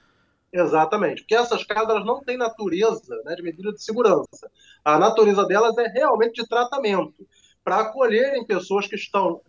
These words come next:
ficaram mais de dois anos, né, nos manicômios judiciários, são egressos dos manicômios,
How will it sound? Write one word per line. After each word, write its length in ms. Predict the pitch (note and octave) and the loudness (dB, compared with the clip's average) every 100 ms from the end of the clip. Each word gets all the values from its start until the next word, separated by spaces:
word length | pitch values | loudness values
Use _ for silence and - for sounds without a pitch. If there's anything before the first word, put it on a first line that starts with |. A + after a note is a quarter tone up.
| _ - | _ -12
ficaram 420 | G#3+ A3 A3 G3 | -4 -2 0 0
mais 240 | G#3+ D#4 | -2 -4
de 80 | C4 | -4
dois 280 | A#3+ G#3 D#3 | -4 -4 0
anos, 340 | E3 F3+ B3+ | 0 0 -4
né, 120 | F#3+ F3+ | -8 -8
nos 100 | E3 | -8
manicômios 440 | D#3+ D3+ D#3 D3+ | -12 -8 -10 -10
judiciários, 560 | - _ F#3+ D#3 F3+ F3+ | -20 _ -2 2 2 2
são 120 | F3 | 2
egressos 460 | D#3 D#3+ A3 A3 | 2 2 0 0
dos 140 | D3+ - | -6 -8
manicômios, 680 | C3+ D3+ - E3 F3 A#3+ | -12 -10 -4 0 0 -4